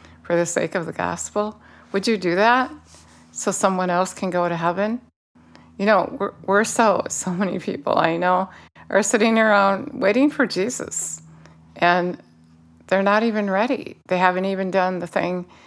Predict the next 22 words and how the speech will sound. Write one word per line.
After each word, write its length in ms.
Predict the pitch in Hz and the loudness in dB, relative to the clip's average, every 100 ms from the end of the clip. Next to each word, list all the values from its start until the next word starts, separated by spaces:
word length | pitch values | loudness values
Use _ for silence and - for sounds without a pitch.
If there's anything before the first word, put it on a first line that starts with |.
| - | -6
that 200 | - 175 | -2 0
God 220 | 185 175 170 | 0 0 0
called 280 | 185 175 | -2 0
them 120 | 170 165 | -2 -6
to 140 | 175 | -6
do. 180 | 208 226 | -2 0
All 180 | 147 165 | 2 0
they 120 | 190 | 0
did 180 | 175 180 | -2 -6
is 120 | - | -8
take 200 | - - | -8 -6
care 180 | - - | -4 -4
of 80 | |
themselves. 800 | - - - - - - - - _ _ _ - - - - - _ | -6 -12 -8 -6 -6 -12 -18 -20 _ _ _ -20 -20 -20 -20 -20 _
They 100 | 208 | 2
didn't 220 | 196 196 | 2 0
minister 560 | 180 190 254 - 170 - | 0 0 0 -2 -4 -6
to 160 | - | -6
the 100 | 156 | -6
least 360 | 143 180 233 - | -4 -4 -6 -6
of 100 | - | -6
these, 480 | - - - - | -8 -12 -14 -18